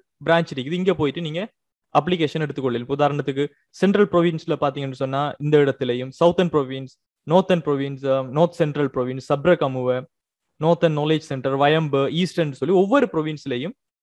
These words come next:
அவங்களுக்கு ஒவ்வொரு சென்டர்ஸ் இருக்குது. So, இவங்களுக்கு இந்த நம்பர்ஸுக்கு நீங்க கால் பண்ணிட்டு நீங்க நேரடியாக போய் எடுக்கிறேன்னு சொன்னா, நேரடியாக போய் அப்ளிகேஷன் எடுத்துக்கொள்ளலாம். இது ஒரு மெத்தட். So, அடுத்தது, இப்போ அந்த கொரோனா சிச்சுவேஷன் காரணமாக இப்போதைக்கு அவங்க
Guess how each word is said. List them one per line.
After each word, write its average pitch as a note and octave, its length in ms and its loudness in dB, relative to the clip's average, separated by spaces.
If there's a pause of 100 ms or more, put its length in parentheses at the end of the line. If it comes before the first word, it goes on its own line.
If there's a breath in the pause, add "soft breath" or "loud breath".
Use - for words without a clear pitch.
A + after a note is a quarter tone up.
(220)
அவங்களுக்கு D3+ 480 2
ஒவ்வொரு F3+ 420 4
சென்டர்ஸ் E3 340 -2
இருக்குது. C#3 220 -6
So, G3 180 -2
இவங்களுக்கு F3 400 0
இந்த F#3+ 180 0
நம்பர்ஸுக்கு F3 440 0
நீங்க D#3 180 -4
கால் D#3 200 0
பண்ணிட்டு B2+ 360 -6 (400)
நீங்க D3+ 140 -2
நேரடியாக F#3 540 4
போய் D#3 300 0
எடுக்கிறேன்னு C#3+ 480 -4
சொன்னா, D#3 140 -8
நேரடியாக D#3+ 600 -2
போய் D3 200 -6
அப்ளிகேஷன் C3+ 480 -8
எடுத்துக்கொள்ளலாம். B2 440 -6
இது F#3 200 0
ஒரு A3+ 240 6
மெத்தட். C3+ 320 -2 (920)
So, D3 140 0
அடுத்தது, E3+ 460 2 (500)
இப்போ G3 200 -2
அந்த B3+ 140 2
கொரோனா C4+ 400 2
சிச்சுவேஷன் G#3+ 520 -4
காரணமாக C#3+ 600 -4 (1160)
இப்போதைக்கு G3 600 4
அவங்க F3 240 2